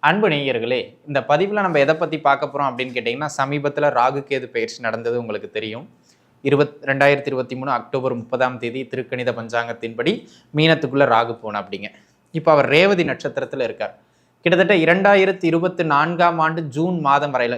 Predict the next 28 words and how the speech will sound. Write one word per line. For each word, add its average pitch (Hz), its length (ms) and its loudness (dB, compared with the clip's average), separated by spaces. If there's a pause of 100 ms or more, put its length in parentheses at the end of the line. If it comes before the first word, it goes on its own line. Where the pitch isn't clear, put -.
(120)
ஏறத்தாழ 139 400 2
ஒரு 156 180 0
நூத்தி 147 260 -8
எண்பது 127 280 -4
நாட்களுக்கு, 127 440 -6 (280)
ஜனவரி 135 360 0
பிறந்ததுல 120 440 -2
இருந்து 110 240 -8
சொல்றேன், 98 340 -14
சரிங்களா? 135 340 -4 (480)
ஒரு 160 140 8 (260)
நூற்றி 175 360 2
எண்பது 147 280 2
நாட்களுக்கு 147 560 0 (680)
அவர் 151 220 4 (120)
ரேவதி 175 340 2
நட்சத்திரத்திலே 151 580 -2 (120)
பயணம் 147 320 0
பெறுகின்ற 131 340 -4 (100)
ஒரு 123 180 0
அமைப்புல 131 340 -4 (640)
இருக்காங்க 139 420 0 (200)
ராகு, 110 220 -4 (140)
சரிங்களா? 120 340 -10 (560)
அப்படி 190 320 2
இருக்கின்ற 214 360 4 (220)
அந்த 143 140 0 (140)
ராகுவின் 196 580 4